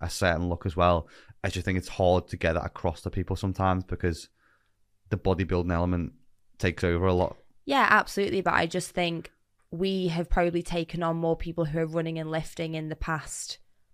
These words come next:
Speaker 2: year, especially on my coach and, like, my one-to-ones. I think all of them run and lift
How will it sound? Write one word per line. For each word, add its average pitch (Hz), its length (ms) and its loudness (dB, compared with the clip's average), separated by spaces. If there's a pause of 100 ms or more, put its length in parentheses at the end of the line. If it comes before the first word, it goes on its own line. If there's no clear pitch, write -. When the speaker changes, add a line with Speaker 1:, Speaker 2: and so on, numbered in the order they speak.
(160)
Speaker 2:
year, 160 600 0
especially 160 500 -4
on 160 100 -2
my 156 240 -2
coach 156 380 -8
and, 160 80 -6
like, 151 100 -6
my 151 180 0
one-to-ones. 156 580 -4
I 143 60 -6
think 160 200 -10
all 156 220 0
of 151 80 -4
them 156 180 -6
run 151 140 -6
and 147 120 -8
lift - 520 -8